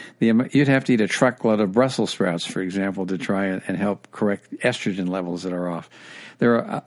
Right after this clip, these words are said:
a, a lot of things that we can do in a little bit of excess beyond what Mother Nature offers, and we can get value when we've gotten sick enough.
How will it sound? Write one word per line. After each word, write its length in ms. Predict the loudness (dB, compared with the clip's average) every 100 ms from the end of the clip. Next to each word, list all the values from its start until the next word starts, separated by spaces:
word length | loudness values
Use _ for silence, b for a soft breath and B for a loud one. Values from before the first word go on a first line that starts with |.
| _
a, 60 | 2
a 20 |
lot 240 | 6 4 4
of 120 | 2
things 320 | 2 2 2
that 100 | 0
we 160 | 2 2
can 200 | 2 4
do 180 | 4 2
in 240 | 2 2
a 80 | 2
little 220 | 2 4
bit 120 | 4
of 120 | 2 0
excess 500 | -2 0 0 0 0
beyond 440 | 2 4 4 4
what 180 | 2 2
Mother 220 | 2 2
Nature 420 | 2 2 0 0
offers, 480 | 0 0 0 -2 -4 B B B B B
and 220 | 2 4
we 140 | 4 4
can 100 | 2
get 140 | 2
value 480 | 4 4 6 4 6
when 220 | 6 6
we've 180 | 4 4
gotten 260 | 2 2 0
sick 360 | 2 2 4
enough. 360 | 2 0 -6